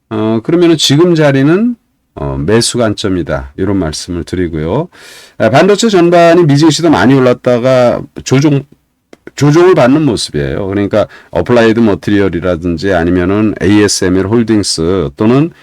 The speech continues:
어, 엔비디아, 에이엠디. 근데 이제 그 조종 모습 자체가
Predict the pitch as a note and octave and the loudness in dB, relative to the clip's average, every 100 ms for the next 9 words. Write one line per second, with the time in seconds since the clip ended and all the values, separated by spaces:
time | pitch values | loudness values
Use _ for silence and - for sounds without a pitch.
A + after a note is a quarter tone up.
0 | _ - C#2+ F#2+ A#2 C3+ B2+ A#2+ A#2 B2 | _ -10 -6 0 4 4 2 2 2 2
1 | A2+ F#2 F#2+ F2 E2 D2 B2 F3+ E3 D#3 | 2 2 2 2 -2 -2 0 2 2 2
2 | E3 D#3 D3 E3 G3+ F#3+ D#3+ F3+ - F2 | 0 0 2 2 0 0 -4 -6 -6 -6
3 | - C3 F3 F3 | -4 -4 -2 -4